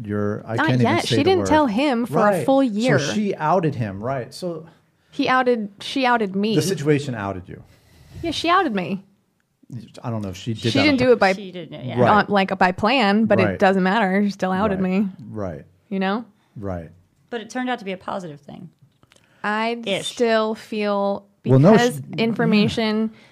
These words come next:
Speaker 2: sensitive information was given up too soon, and still, I, so s-, I
Speaker 1: Totally.
Speaker 2: still feel way more insecure
Speaker 1: Yeah.
Speaker 2: about the whole thing
Speaker 3: Yeah.
Speaker 2: than
Speaker 1: It's a
Speaker 2: I
Speaker 1: level of
Speaker 2: normally would,
Speaker 1: vulnerability
Speaker 2: you know?
Speaker 1: you weren't prepared
Speaker 3: Yeah.
Speaker 1: for.
Speaker 2: Yeah.
Speaker 1: This, this quick in, you were like,
Speaker 2: So
Speaker 1: and
Speaker 2: it's making me
Speaker 1: especially when he
Speaker 2: feel
Speaker 1: said you
Speaker 2: some
Speaker 1: had, may have
Speaker 2: type of
Speaker 1: red
Speaker 2: way.
Speaker 1: flags.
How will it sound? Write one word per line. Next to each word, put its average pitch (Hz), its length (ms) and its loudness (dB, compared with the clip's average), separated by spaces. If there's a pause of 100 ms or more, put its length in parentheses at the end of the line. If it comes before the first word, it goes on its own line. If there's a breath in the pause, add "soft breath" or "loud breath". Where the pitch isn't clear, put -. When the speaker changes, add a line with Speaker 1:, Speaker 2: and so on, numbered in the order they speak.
Speaker 2:
sensitive 311 420 0
information 233 520 0
was 208 120 -2
given 196 240 -2
up 190 120 -4
too 202 140 -4
soon, 202 340 -4
and 202 180 -2
still, 190 420 -2
I, 190 180 -4
so 196 180 -4
s-, 202 140 -10
I - 40 -8
Speaker 1:
Totally. 202 220 4
Speaker 2:
still 202 220 0
feel 190 520 -2 (340 soft breath)
way 196 360 0
more 196 180 0
insecure 190 640 -2
Speaker 1:
Yeah. 190 60 0
Speaker 2:
about 190 200 -2
the 190 80 -6
whole 185 180 -4
thing 185 380 -4
Speaker 3:
Yeah. 190 140 -8
Speaker 2:
than 185 280 -2
Speaker 1:
It's 185 80 -8
a - 40 -4
Speaker 2:
I 110 40 0
Speaker 1:
level 127 260 4
of 127 40 2
Speaker 2:
normally 123 100 0
would, 127 80 2
Speaker 1:
vulnerability 110 420 2
Speaker 2:
you 98 60 2
know? 98 200 2
Speaker 1:
you 113 140 -4
weren't 110 200 -4
prepared 120 400 -4
Speaker 3:
Yeah. - 60 -16
Speaker 1:
for. 85 240 -8
Speaker 2:
Yeah. 165 220 -4 (440)
Speaker 1:
This, 101 200 -6 (120)
this 101 160 -6
quick 104 300 -6
in, 92 220 -4
you 85 100 -10
were 87 60 -8
like, 90 320 -8 (600 soft breath)
Speaker 2:
So 233 80 2
Speaker 1:
and 226 60 4
Speaker 2:
it's 226 100 0
making 220 120 4
me - 60 8
Speaker 1:
especially 240 320 4
when 202 100 6
he 190 140 4
Speaker 2:
feel 127 40 4
Speaker 1:
said 123 240 -2
you 131 80 4
Speaker 2:
some - 180 8
Speaker 1:
had, 226 100 0
may 139 80 6
have 139 40 6 (100)
Speaker 2:
type - 40 -4
of 127 60 4
Speaker 1:
red 135 120 8
Speaker 2:
way. - 160 0
Speaker 1:
flags. - 540 0